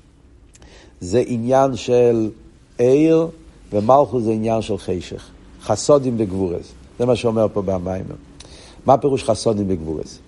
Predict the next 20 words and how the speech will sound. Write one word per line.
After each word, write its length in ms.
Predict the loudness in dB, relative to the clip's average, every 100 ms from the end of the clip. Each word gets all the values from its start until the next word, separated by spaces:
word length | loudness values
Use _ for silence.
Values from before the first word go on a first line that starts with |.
| -20 -20 -20 -20 -20 -20 -20
כשאנחנו 440 | -4 2 2 2 2
לוקחים 380 | 2 2 2 4
את 120 | 4
העניין 320 | 4 4 2
של 100 | 2
חסודים 460 | -2 0 2 2 0
וגבורס, 640 | 0 2 4 6 4 2 0
כאן 460 | 2 4 4 0 -8 -12 -20 -20 -20 -20 -12 -2
אנחנו 320 | 0 0 -2
צריכים 280 | -4 -2 -2
להסתכל 360 | 2 2 4
על 120 | 4 4
חסודים 480 | 2 2 2 2
וגבורס 380 | 0 4 4 4
לא 160 | 4 4
כמו 200 | 2 0
חסד 300 | 0 0 0
וגבורה, 320 | 2 2 2
כמו 200 | 2 -2
מידס, 340 | 0 0 -2